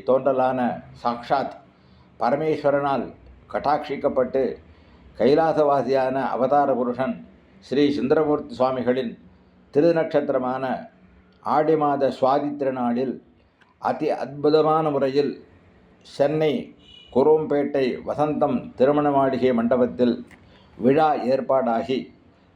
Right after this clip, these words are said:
பெரும் திரளாக முந்நூறுக்கு மேல் சிவாச்சாரிய சொந்தங்கள்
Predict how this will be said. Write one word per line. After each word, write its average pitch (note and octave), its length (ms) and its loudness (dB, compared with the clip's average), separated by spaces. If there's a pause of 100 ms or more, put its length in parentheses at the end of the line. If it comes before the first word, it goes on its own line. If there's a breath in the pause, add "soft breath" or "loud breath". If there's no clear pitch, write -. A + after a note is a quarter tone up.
(180)
பெரும் D#3+ 320 4
திரளாக C#3+ 420 2 (640)
முந்நூறுக்கு D#3 540 -2
மேல் C#3+ 260 -2 (120)
சிவாச்சாரிய C#3+ 760 0
சொந்தங்கள் B2+ 500 -2